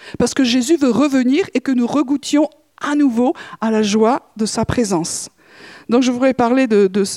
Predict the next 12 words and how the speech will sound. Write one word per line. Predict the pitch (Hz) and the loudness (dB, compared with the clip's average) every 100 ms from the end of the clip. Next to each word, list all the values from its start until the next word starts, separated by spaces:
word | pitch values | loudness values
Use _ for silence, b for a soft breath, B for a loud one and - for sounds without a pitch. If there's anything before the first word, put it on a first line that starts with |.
| - | -14
de | 185 196 | -8 -6
quelques | - 294 - | -2 -2 -2
points | 240 254 247 | -2 -2 -2
à | 196 | -4
ce | - 226 | -4 -6
sujet-là. | - 262 220 208 185 277 B B B B | -2 -2 -2 -2 0 -2 B B B B
Cette | - 285 294 | -6 -2 0
joie, | 233 220 220 330 554 _ _ b b b | 0 2 2 2 -2 _ _ b b b
c'est | - - | -8 -2
parce | 339 349 - | 0 0 -2
que | |
Dieu | 247 190 233 330 | -2 0 2 0